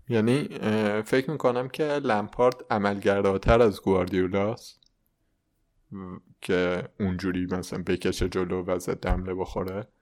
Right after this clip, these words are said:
و قبلاً هم که یه بار با هم بازی کردن، تا الان ببین لمپارد و مورینیو، اه، فکر کنم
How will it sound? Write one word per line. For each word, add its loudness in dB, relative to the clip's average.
و 2
قبلاً 6
هم 0
که -2
یه 2
بار 2
با 0
هم -4
بازی -6
کردن، -4
تا 6
الان 0
ببین -2
لمپارد -2
و 0
مورینیو، -8
اه، -8
فکر -12
کنم -10